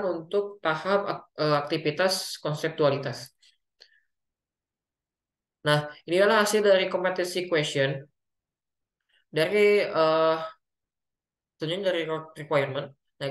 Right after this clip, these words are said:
di sini kami menggunakan tiga requirement, yaitu pengetahuan kerusakan, kondisi pompa air, dan, eh, pola kerusakan.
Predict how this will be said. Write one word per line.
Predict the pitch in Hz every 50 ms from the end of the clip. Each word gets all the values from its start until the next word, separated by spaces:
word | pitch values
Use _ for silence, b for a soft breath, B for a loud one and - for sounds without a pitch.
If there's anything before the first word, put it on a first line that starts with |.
| 139 -
di | 151
sini | 151 165 190 220 202
kami | 220 208 214
menggunakan | 208 202 196 196 185 185 180 180 185 180
tiga | 185 175 175 165 165
requirement, | 156 - 165 156 147 139 131 143 160
yaitu | 165 160 160 175 175
pengetahuan | 170 160 156 139 147 147 143 135
kerusakan, | 143 143 135 127 - 120 120 - 143 202 - B B B B B B _
kondisi | - 139 139 139 147 147
pompa | 151 147 139 139 135 120 120
air, | 147 175 175
dan, | 170 175 196 202 202 202 - - _ _ _ _ _ _ -
eh, | 147 147 143 143 139 139
pola | 139 135 143 151 139
kerusakan. | 147 143 135 - - 127 120 - 113 113 120 B